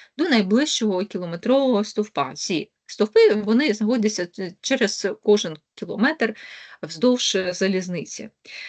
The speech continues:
Ну, і можна виміряти або ліворуч, або праворуч від нашої, е, нашої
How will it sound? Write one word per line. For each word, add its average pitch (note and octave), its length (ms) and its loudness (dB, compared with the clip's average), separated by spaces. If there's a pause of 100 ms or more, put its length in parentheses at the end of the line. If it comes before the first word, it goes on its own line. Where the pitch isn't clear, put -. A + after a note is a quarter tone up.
(340)
Ну, A3 260 0
і G3+ 160 6
можна A#3 360 4
виміряти F#3 540 2
або F3+ 220 2
ліворуч, C#4+ 560 0
або F3 1000 -4
праворуч C4 720 0
від F3 840 -2 (560)
нашої, G#3+ 580 0
е, E3+ 400 -6
нашої F#3+ 680 -2